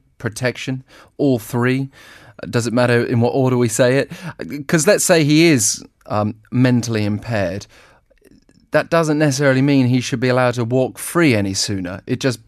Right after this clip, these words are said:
perhaps aff-, reflects what sort of institution he'll be placed in.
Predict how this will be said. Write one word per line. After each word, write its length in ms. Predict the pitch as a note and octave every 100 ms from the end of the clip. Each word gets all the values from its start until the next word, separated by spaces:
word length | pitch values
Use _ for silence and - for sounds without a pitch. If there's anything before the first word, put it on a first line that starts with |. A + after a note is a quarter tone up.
| -
perhaps 320 | B2+ B2 -
aff-, 320 | A2 - B2+ -
reflects 760 | D2+ B2+ B2 B2+ - C3 B2 B2
what 260 | A#2 B2
sort 300 | - - C3
of 60 | B2
institution 580 | A#2+ - A2 - A#2+ C3
he'll 160 | A#2 A#2+
be 140 | A#2
placed 420 | - D#3 C3+ -
in. 160 | F#2